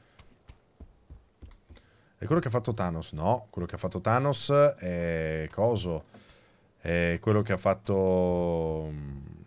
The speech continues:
anche Deadpool due, che non mi viene. Mi viene uno e mi viene anche l'altro. Somiglia a quello che ha fatto Stranger Things. No.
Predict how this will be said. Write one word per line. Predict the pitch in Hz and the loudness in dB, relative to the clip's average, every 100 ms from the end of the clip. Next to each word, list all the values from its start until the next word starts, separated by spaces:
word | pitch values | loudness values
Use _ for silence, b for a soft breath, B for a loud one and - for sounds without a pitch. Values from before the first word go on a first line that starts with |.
| - - | -18 -12
anche | 87 98 | -4 -2
Deadpool | 95 92 87 87 | -2 -4 -6 -2
due, | 104 78 | -2 -4
che | - | -6
non | 78 | -10
mi | 80 | -8
viene. | 71 71 71 - b b b b _ _ - - | -10 -12 -14 -20 b b b b _ _ -20 -20
Mi | - 76 | -14 -12
viene | 80 | -8
uno | 95 104 | -6 -6
e | |
mi | 76 | -6
viene | 76 78 | -8 -8
anche | 90 - | -10 -10
l'altro. | 67 73 - 95 - _ _ - - _ - - _ _ - _ _ - - - - - b b b b | -14 -16 -18 -20 -20 _ _ -20 -20 _ -20 -20 _ _ -20 _ _ -20 -20 -20 -20 -20 b b b b
Somiglia | - 143 190 | -6 0 2
a | |
quello | 185 170 | 4 0
che | - | 0
ha | |
fatto | 143 139 | -4 -4
Stranger | - 123 143 123 110 | -4 -4 -2 -4 -6
Things. | 107 90 78 76 76 - 82 80 - - _ _ b b b b b b - | -6 -6 -6 -8 -10 -10 -10 -12 -14 -20 _ _ b b b b b b -6
No. | 110 131 160 151 | -2 2 2 0